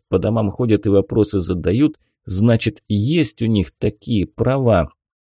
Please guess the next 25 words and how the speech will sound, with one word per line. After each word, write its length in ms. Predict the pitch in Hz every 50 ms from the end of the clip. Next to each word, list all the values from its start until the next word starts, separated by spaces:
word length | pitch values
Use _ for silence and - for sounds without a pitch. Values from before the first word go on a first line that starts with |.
| _ _ _ _ _ _ _
То-то 420 | - 156 170 185 - _ - 165 175
они 220 | 175 170 - -
столько 560 | 131 - - - - - - - - - 123
дней 420 | 113 98 104 117 147 165 143 110 101
здесь 420 | 98 110 127 147 131 - - -
не 100 | 123 113
появлялись. 760 | - - - 110 110 123 135 139 135 113 104 98 87 - - - _ _ _ _ _ _ _ _
Все, 280 | - - - 185 196
что 220 | 165 - - 117 107
можно, 340 | 107 104 101 95 104 101 - - -
оформили 840 | - 98 85 - - - 135 156 170 160 156 151 151 139 139 127 120 117 -
и 120 | - 110
уже 280 | 123 143 151 - 220 202
во 180 | 175 160 151
всеоружии 840 | 135 - - - 143 143 143 - - 156 156 139 120 123 127 123 117
заявились, 720 | 101 92 110 104 101 98 113 147 160 147 131 113 - - _ _ _ _
чтобы 520 | - - - - - 131 117 104 123 120
их 100 | 104 98
снова 400 | - - - - 165 165 131 107
отсюда 720 | - - - 117 110 110 - - - - 120 92 85 95 95
не 160 | 104 104 98
попросили. 840 | - - 101 104 - 113 127 131 123 - - 120 104 95 95 87 - _ _ _ _ _ _ _ _ _ _ -
Не 240 | 90 90 95 98 95
вопрос, 500 | 92 90 82 - - 104 120 147 143 -
Харитон, 640 | - 143 139 139 131 - - 131 127 127 120 113